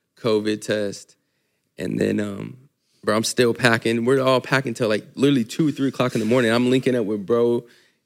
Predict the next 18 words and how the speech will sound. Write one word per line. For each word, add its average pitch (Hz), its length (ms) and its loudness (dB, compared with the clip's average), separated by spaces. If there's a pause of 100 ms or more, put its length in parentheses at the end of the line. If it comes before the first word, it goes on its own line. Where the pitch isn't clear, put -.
(140)
give 123 360 0
him 123 240 0
some, 117 220 -4
uh, 110 180 0
some 104 180 -8
cards 117 360 -2
to - 60 -20
take - 340 -2
<laughs> - 20 8
over. 120 320 2 (580)
And, 110 320 2
um, 110 520 -2 (1120)
but 101 300 -2
basically, 120 420 2
like, 95 240 0
after 110 340 2
all 101 160 0
that 117 360 -2